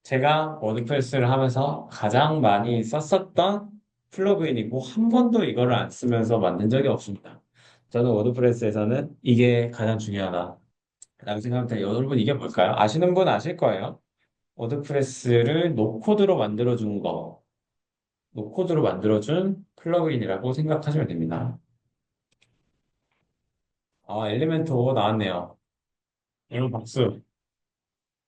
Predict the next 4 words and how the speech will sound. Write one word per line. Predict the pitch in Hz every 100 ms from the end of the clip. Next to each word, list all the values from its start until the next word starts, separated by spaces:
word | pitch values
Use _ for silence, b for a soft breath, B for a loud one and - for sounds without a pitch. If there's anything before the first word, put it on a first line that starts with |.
| _ _ 143
유런님, | 120 143 156 151 143 139 110
유빈님 | 113 147 143 127
엘리멘터 | 113 117 127 113 - 107 95 110 143
나왔습니다. | 101 107 107 95 95 98